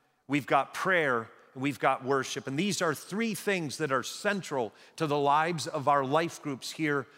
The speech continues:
at City. So again, if you're not part of a life group, I want to encourage you to be a part of one. If you are,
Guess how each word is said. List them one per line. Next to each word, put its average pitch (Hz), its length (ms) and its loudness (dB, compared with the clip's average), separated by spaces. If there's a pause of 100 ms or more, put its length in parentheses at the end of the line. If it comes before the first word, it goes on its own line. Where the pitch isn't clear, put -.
(100)
at 135 200 -4
City. 107 420 -8 (640)
So 160 160 0
again, 170 320 2
if 160 120 -6
you're 180 120 2
not 185 260 2
part 202 240 2
of 170 80 -2
a 180 40 -2
life 160 340 0
group, 147 180 -4
I 143 120 4
want 151 240 0
to 143 120 -2
encourage 143 580 -2
you 117 220 -8 (200)
to 143 100 -10
be 139 140 -2
a 135 60 0
part 160 300 2
of 139 100 -4
one. 135 240 0
If 196 280 0
you 196 220 0
are, 143 260 2